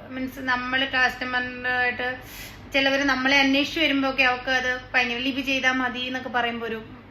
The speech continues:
ബുദ്ധിമുട്ട്. പിന്നെ അവളത് ഓക്കെ ആയി. പിന്നെ ഞങ്ങള് തമ്മിൽ അങ്ങനെയുള്ളൊരു പ്രശ്നങ്ങളോ കാര്യങ്ങളോ ഒന്നുമില്ല. ആ, ഇപ്പൊ, ആ, ഞാൻ തിരക്കാന്ന് ചിലപ്പോ ഞാൻ തന്നെ ചെയ്യുന്ന കസ്റ്റമർ വന്നാലും അവിടെ അവര് വെയിറ്റ് ചെയ്യുമ്പോ ഞാൻ പറയും, "കുഴപ്പമില്ല, അവള് ചെയ്യും, നന്നായിട്ട് ചെയ്യുമെന്ന്" പറഞ്ഞിട്ട്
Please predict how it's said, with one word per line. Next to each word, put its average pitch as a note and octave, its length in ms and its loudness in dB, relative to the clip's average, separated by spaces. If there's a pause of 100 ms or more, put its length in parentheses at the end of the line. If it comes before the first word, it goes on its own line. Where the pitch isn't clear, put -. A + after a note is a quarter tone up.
ബുദ്ധിമുട്ട്. A3 340 -4 (100)
പിന്നെ G4 260 2
അവളത് F4 260 4
ഓക്കെ B3 340 2
ആയി. F#3+ 280 0 (500)
പിന്നെ D#4+ 160 2
ഞങ്ങള് D#4 320 4
തമ്മിൽ D#4+ 200 4
അങ്ങനെയുള്ളൊരു C4 560 0 (220)
പ്രശ്നങ്ങളോ A#3 400 -2
കാര്യങ്ങളോ G3+ 380 0
ഒന്നുമില്ല. F#3+ 500 -8 (720)
ആ, B3+ 100 -4
ഇപ്പൊ, B3+ 180 -4
ആ, A#3+ 880 2
ഞാൻ C4+ 260 4
തിരക്കാന്ന് B3+ 500 2
ചിലപ്പോ A#3+ 220 -2
ഞാൻ B3+ 380 2 (200)
തന്നെ C4+ 140 2
ചെയ്യുന്ന B3 260 -2
കസ്റ്റമർ A#3+ 340 -2
വന്നാലും A#3 600 -2 (280)
അവിടെ B3+ 260 0
അവര് B3 160 2
വെയിറ്റ് A#3 280 2
ചെയ്യുമ്പോ A#3+ 200 0
ഞാൻ B3 100 -4
പറയും, C#4+ 140 -6
"കുഴപ്പമില്ല, D4+ 360 2
അവള് C#4 120 0
ചെയ്യും, C4+ 280 -2
നന്നായിട്ട് A#3+ 340 -2
ചെയ്യുമെന്ന്" B3+ 380 -4
പറഞ്ഞിട്ട് A#3 600 -8